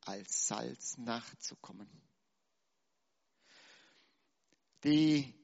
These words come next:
evangelische Kirche, die hat mal vor langer Zeit eine Unternehmensberatungsagentur beauftragt und hat gesagt,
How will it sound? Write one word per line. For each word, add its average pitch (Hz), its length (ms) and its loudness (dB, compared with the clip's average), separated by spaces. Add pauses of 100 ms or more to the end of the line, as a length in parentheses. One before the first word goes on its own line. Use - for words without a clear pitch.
(220)
evangelische 147 640 2
Kirche, 170 580 0 (1200)
die 131 80 -4
hat 135 100 -8
mal 139 140 2
vor 120 140 0
langer 143 360 2
Zeit 120 500 0 (840)
eine 127 540 2
Unternehmensberatungsagentur 120 1900 -2
beauftragt - 1040 -8 (920)
und 120 160 -2
hat 127 200 -4
gesagt, 120 460 -4